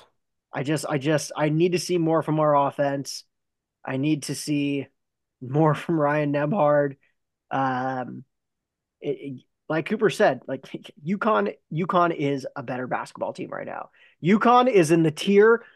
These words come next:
of, like, four teams that you can confidently say are Final Four contenders, right? I feel like Gonzaga currently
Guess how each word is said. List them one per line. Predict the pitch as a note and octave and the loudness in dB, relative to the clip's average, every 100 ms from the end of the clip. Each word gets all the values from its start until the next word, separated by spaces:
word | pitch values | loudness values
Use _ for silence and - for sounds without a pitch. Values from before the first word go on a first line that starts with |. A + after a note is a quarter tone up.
| - | -2
of, | D#3+ D3 | 0 2
like, | D3+ D#3 D3 - _ _ _ - | 2 2 -2 -10 _ _ _ 6
four | A3+ B3 | 10 10
teams | G#3 G#3 F#3 D#3 D3 | 8 6 6 6 4
that | E3+ | 2
you | E3 | 2
can | D#3+ E3 D#3+ E3 _ _ _ - | 2 2 2 -2 _ _ _ -2
confidently | F3+ F3+ F3+ F3+ F3+ | 2 2 2 2 0
say | D#3 F3 D#3 D3+ D3 - _ _ _ - | -2 -2 -2 -2 -4 -6 _ _ _ 0
are | D#3 | 2
Final | D3+ D#3 D3+ D3 D3 C3+ | 2 0 0 -2 -6 -6
Four | C#3+ C3+ | -6 -6
contenders, | - C3 C3 - - - | -6 -8 -8 -8 -12 -8
right? | D3 E3 G3 _ _ _ _ _ - | -2 0 -2 _ _ _ _ _ -2
I | D#3+ | 2
feel | F3+ G3+ | 4 6
like | F#3 F3+ | 6 4
Gonzaga | D#3+ D3+ E3+ - F#3 F#3 D#3 | 4 4 4 4 2 2 2
currently | C#3 D#3 D3+ C#3+ D3 D3+ | 0 -2 -2 -2 -2 -4